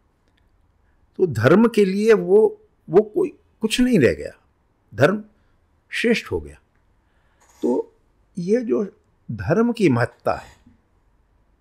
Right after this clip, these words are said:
ये निहित है सनातन धर्म में, और इसीलिए इसको सनातन धर्म कहा जाता है। हिंदू धर्म तो हम लोग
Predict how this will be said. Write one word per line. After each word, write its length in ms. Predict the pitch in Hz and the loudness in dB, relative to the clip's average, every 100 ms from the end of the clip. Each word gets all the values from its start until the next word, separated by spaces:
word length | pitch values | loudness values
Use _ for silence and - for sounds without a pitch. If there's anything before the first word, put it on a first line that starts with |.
| _ _ _ _ _ _ _ _ _ _ _ _ _ _ _ - | _ _ _ _ _ _ _ _ _ _ _ _ _ _ _ -12
ये 260 | 135 226 | 0 4
निहित 400 | 208 147 131 160 | 4 4 4 2
है 500 | 127 110 110 120 - _ _ _ | 0 0 -2 -4 -8 _ _ _
सनातन 580 | - 95 87 82 98 87 | -12 -10 -10 -14 -16 -16
धर्म 200 | 82 - | -16 -20
में, 180 | - - _ _ _ _ _ _ _ _ _ _ _ _ _ | -20 -20 _ _ _ _ _ _ _ _ _ _ _ _ _
और 120 | 170 180 | -8 -8
इसीलिए 300 | - 202 196 | -8 -8 -8
इसको 180 | - | -8
सनातन 420 | 160 147 139 170 123 | -6 -4 -4 -2 -2
धर्म 220 | 139 120 | -2 -2
कहा 160 | 82 | -8
जाता 280 | 82 78 - | -10 -14 -16
है। 80 | 98 | -16
हिंदू 280 | 107 127 160 | -14 -10 -8
धर्म 220 | 123 160 | -6 -8
तो 120 | - | -8
हम 140 | 127 143 | -6 -6
लोग 240 | 156 147 | -8 -10